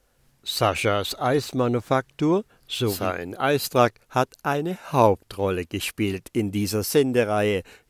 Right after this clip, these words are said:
des Südwestfernsehens. Und das hat die Biberacher alle gefreut. Denn so muss es sein,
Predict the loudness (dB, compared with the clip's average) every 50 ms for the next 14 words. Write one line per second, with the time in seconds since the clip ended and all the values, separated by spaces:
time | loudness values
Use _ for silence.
0 | _ _ -2 -2 -2 -2 -4 -4 -4 -4 -6 -6 -8 -2 2 4 4 4 2 0
1 | -4 -2 0 -2 -2 -2 -4 -8 -10 -10 -12 -12 -14 -16 -16 -16 -14 -14 -12 -14
2 | -12 -8 -6 -6 -4 0 2 2 2 2 2 0 -2 -2 -2 -2 0 0 0 0
3 | 0 0 2 2 2 0 0 -2 -4 -4 -6 _ _ _ _ _ _ -2 -2 -2
4 | -2 -6 -10 -14 -18 _ _ _ _ 0 0 0 0 -2 -4 -2 -2 -2 -2 -4
5 | -10 -16 -20 _ _ _ _ _ _ _ _ -10 -8 -8 -8 -8 -6 -2 2 4
6 | 4 4 4 0 -2 -2 0 0 0 0 2 4 4 4 4 2 0